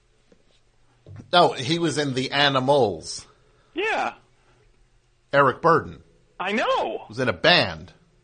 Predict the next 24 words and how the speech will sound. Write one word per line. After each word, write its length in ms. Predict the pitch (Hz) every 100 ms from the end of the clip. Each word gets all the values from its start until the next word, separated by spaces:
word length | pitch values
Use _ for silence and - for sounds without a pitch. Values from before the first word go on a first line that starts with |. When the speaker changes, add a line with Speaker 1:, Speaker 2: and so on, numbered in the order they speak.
| -
Speaker 2:
Yes, 320 | 226 453 392 185
I 80 | 190
just 180 | 247
took 160 | 262 254
you 180 | 254 240
to 80 | -
school. 560 | - 480 - 113 - - - - -
Speaker 1:
Well, 400 | 160 131 123 147
The 200 | 143 156
Animal 640 | 170 190 170 139 127 117 120
was 180 | 117
a 60 | 113
movie. 680 | 117 170 190 107 95 78 - _ _ _ _ _ _ _ _ _ _ _ _ _ _ _ _ _ _ _
Speaker 2:
It 160 | 156 - -
was? 480 | 107 143 220 381 370 - -
Speaker 1:
Yeah. 260 | 127 113 73 - _ _ _ _ _ _ _ _ _ -
Speaker 2:
I 180 | 190 151
don't 220 | 110 110 - -
get 240 | - - -
it. 200 | 220 - - - - -
I 120 | 123
don't 260 | 123 120 117
like 260 | 127 170 -
it. 200 | 190